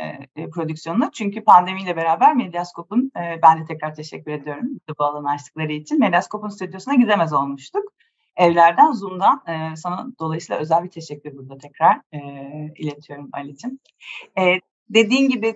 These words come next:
yerel demokrasinin, demokrasinin katılımın en önemli, e, zaten şartlarından bir tanesi bilgiye erişim. Söylediğin gibi sağda solda, e, var olan bilginin bir arada toplanması, manalı bir şekilde, e, erişime, e, açılması çok önemli bir şey gerçekten.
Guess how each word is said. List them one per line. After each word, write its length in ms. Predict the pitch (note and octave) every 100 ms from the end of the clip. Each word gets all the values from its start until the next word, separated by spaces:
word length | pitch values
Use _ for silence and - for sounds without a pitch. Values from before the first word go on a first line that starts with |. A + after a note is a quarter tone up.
| -
yerel 380 | F3+ G3+ A3 B3 A#3+
demokrasinin, 800 | A3 A3 A3 - G3+ G#3 G#3 F3+
demokrasinin 640 | E3+ F3 F#3 - G3 F#3
katılımın 540 | F3+ - F3 F3+ F3
en 100 | F3
önemli, 340 | E3+ E3 E3 E3
e, 460 | E3 E3 D#3 D3 D3
zaten 420 | D#3 D#3 D#3+ D#3 _
şartlarından 640 | - F3+ E3 D#3+ D#3 F3 E3
bir 40 |
tanesi 380 | D3 C3+ C3+ C3
bilgiye 400 | D#3 C3+ D#3 D3
erişim. 300 | C3 - C3+
Söylediğin 340 | E3+ D#3+ D#3
gibi 160 | C#3+ -
sağda 280 | - D3+ D#3
solda, 440 | D#3+ D3+ D3+ D3 -
e, 40 |
var 300 | D3 D#3+ D#3
olan 200 | D3+ D3+
bilginin 360 | D3+ C#3 D3 D3+
bir 100 | D#3
arada 300 | D3 D3 D3
toplanması, 580 | D3+ - C#3 C#3 - D#3
manalı 380 | D3 C#3+ D3+
bir 60 | D#3
şekilde, 500 | - - C3+ C3 B2+ - - - _ -
e, 80 | D3 C#3+ C#3+ C3 C3
erişime, 400 | D#3+ D#3 - D3+
e, 280 | C#3 C#3+ C#3
açılması 520 | D#3 - D#3+ D#3 E3+
çok 180 | E3+ E3
önemli 340 | D3+ C#3 C3+
bir 60 | C3+
şey 160 | C3+
gerçekten. 580 | C3 C3+ C#3 C3+ C3+ B3+